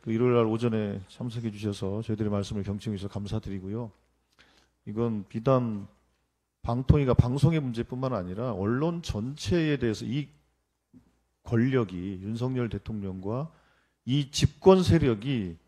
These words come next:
방송 넓게 나가서 언론에 대한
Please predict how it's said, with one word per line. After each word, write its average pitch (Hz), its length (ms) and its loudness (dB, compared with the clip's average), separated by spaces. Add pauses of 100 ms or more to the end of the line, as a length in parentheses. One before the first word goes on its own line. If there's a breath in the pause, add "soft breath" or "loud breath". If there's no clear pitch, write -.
(1040)
방송 123 460 0
넓게 120 360 0
나가서 104 400 0
언론에 156 560 6
대한 95 480 -4